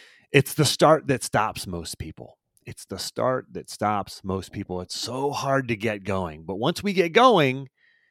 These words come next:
we know that it's always a lot easier to keep going. It's creating that momentum that is so hard. And again, when we look at these problems and challenges and things that we want to do and be consistent with, sometimes they're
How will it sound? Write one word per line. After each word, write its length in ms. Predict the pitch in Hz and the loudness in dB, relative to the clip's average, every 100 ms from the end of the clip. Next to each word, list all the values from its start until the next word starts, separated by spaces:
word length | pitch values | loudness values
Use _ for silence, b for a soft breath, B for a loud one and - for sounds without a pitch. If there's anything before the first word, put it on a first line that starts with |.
| _ _ - | _ _ -4
we 160 | 220 | 0
know 540 | 240 262 151 131 180 156 _ _ _ _ | 6 8 8 6 4 -2 _ _ _ _
that 100 | 143 | 0
it's 120 | 160 | 2
always 220 | 170 160 156 | 2 0 0
a 60 | |
lot 240 | 143 139 135 | 0 2 2
easier 460 | 127 123 127 123 - _ | 0 0 -2 -2 -12 _
to 100 | - | -10
keep 300 | - 220 226 | -6 -6 -4
going. 300 | - 87 67 _ _ _ | -6 -8 -10 _ _ _
It's 220 | 135 131 - | -6 -4 -6
creating 540 | - 143 156 202 196 | -6 -2 -2 -2 -2
that 220 | 151 123 | -4 -4
momentum 800 | 123 113 110 147 196 - 73 69 b b b - | -6 -6 -4 -6 -6 -10 -12 -14 b b b -4
that 100 | 110 | -2
is 160 | 110 | -2
so 500 | - 139 127 131 139 - | -4 -2 -2 -2 -4 -8
hard. 520 | - 175 175 78 - _ | -2 -2 -2 -6 -8 _
And 240 | 127 123 113 B B B | -4 -2 -6 B B B
again, 360 | 123 131 185 170 | -4 -2 0 0
when 120 | 135 | 0
we 140 | 131 135 | 2 2
look 200 | 160 208 | 0 -2
at 100 | - | -4
these 200 | 143 113 | -4 -6
problems 640 | - 131 131 123 107 - 120 | -10 -10 -8 -8 -8 -12 -12
and 160 | 107 | -8
challenges 600 | - 139 175 143 104 95 | -6 -4 -4 -4 -6 -8
and 140 | 101 92 | -10 -8
things 200 | 190 156 | -6 -4
that 80 | 127 | -4
we 120 | 120 | -4
want 220 | 117 117 | -2 -4
to 60 | 101 | -4
do 300 | 101 175 165 | 0 2 2
and 120 | 120 | 0
be 100 | 107 | -4
consistent 560 | 98 92 - 208 127 98 | -6 -6 -4 -2 -4 -2
with, 280 | 101 98 - _ _ _ _ | -2 -4 -10 _ _ _ _
sometimes 400 | 143 160 175 135 | -12 -6 -4 0
they're 220 | 127 113 | 0 0